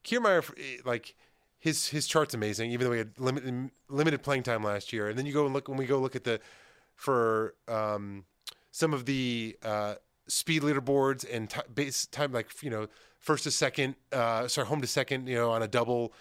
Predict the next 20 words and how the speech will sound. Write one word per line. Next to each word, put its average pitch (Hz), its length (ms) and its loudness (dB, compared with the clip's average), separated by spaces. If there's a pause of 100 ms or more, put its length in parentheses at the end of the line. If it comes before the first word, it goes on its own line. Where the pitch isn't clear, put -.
(220)
speed 143 320 0
board, 127 320 4 (200)
Kiermaier 135 360 2
comes 131 160 -2
up. 131 60 -6 (240)
Kiermaier, 165 560 4 (240)
he 127 100 -14
can 117 140 -4
throw 131 160 2
the 127 80 0
ball 123 340 6
ninety-five, 123 440 0
hundred 127 120 -2
miles 120 220 2
per 139 80 2
hour. 131 40 0
From 143 120 -6
a 131 40 -2
Statcast 214 380 0
perspective, 135 640 -2